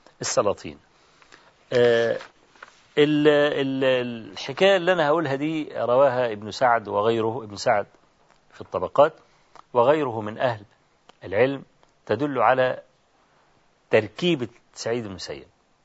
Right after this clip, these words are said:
على بعض صفاته الخلقية،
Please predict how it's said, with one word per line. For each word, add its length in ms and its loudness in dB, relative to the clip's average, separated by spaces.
على 300 4
بعض 440 2
صفاته 920 -2
الخلقية، 760 -4